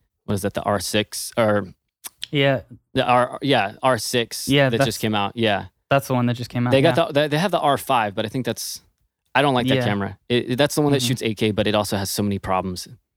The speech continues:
Speaker 1: They, they, I'm gonna buy the second generation of that one, but not yet.
Speaker 2: Yeah.
Speaker 1: The
Speaker 2: Yeah,
Speaker 1: R six.
Speaker 2: okay.
Speaker 1: I'll probably get the
Speaker 2: Yeah.
Speaker 1: R six and then the twenty-four to seventy with that. So that's my camera, my lens, my gimbal.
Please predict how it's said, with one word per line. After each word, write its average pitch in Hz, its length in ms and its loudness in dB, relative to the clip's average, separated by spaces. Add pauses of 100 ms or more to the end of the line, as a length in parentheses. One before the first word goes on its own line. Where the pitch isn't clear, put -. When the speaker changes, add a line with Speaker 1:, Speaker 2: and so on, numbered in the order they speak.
(220)
Speaker 1:
They, 110 140 2
they, 110 260 0 (400)
I'm 156 160 4
gonna 170 120 2
buy 143 140 4
the 123 60 0
second 123 240 -4
generation 95 440 -4
of 95 80 -6
that 90 240 -8
one, 107 200 -20 (180)
but 123 80 0
not 113 160 2
yet. 92 200 -6 (220)
Speaker 2:
Yeah. 127 220 -2 (280)
Speaker 1:
The - 80 -2
Speaker 2:
Yeah, 135 60 6
Speaker 1:
R 139 120 6
six. 120 460 -2
Speaker 2:
okay. - 60 -20 (120)
Speaker 1:
I'll 127 80 2
probably 139 220 2
get 147 60 0
the 135 60 2
Speaker 2:
Yeah. 143 40 6
Speaker 1:
R 139 40 4
six 131 320 0
and 127 160 0
then 123 200 2
the 117 160 2
twenty-four 120 340 0
to 110 60 -2
seventy 107 280 0
with 101 180 -4
that. 101 200 -2
So 113 280 2 (920)
that's - 160 2
my - 80 2
camera, 147 500 2
my 120 160 0
lens, 117 540 0
my 113 140 0
gimbal. 104 460 0